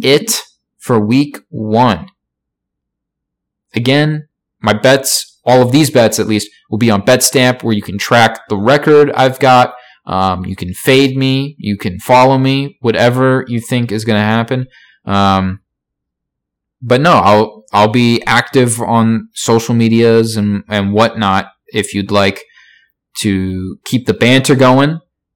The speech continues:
I just hit multiple of my bets, looking pretty good right now. Uh, West Virginia, Pittsburgh, twenty-four twenty-four. Just need one field goal in the last eleven minutes,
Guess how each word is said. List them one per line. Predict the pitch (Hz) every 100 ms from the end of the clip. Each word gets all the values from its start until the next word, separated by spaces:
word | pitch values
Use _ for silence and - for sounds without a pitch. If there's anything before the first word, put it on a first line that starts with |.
| _
I | 104 101 101 101 104 95 -
just | 117 123 131 -
hit | 139 143 - _ _ -
multiple | 95 110 127 135 117 120 117
of | 95 101
my | 107 98
bets, | 101 123 - - - - -
looking | 117 113 110
pretty | - 117 104
good | 101 110 127
right | 131 127
now. | 135 147 170 _ _ _ _ -
Uh, | 104 101 98 95 95
West | 110
Virginia, | 123 117 117
Pittsburgh, | 101 127 127 143 139 -
twenty-four | 127 123 127 120
twenty-four. | 131 117 - 120 127 151 156 -
Just | 98 117
need | 113 101
one | 110 120
field | - 120 117
goal | 117 117 139 -
in | 107
the | 95
last | 101 104 -
eleven | 95 101 107 113
minutes, | 107 143 151 -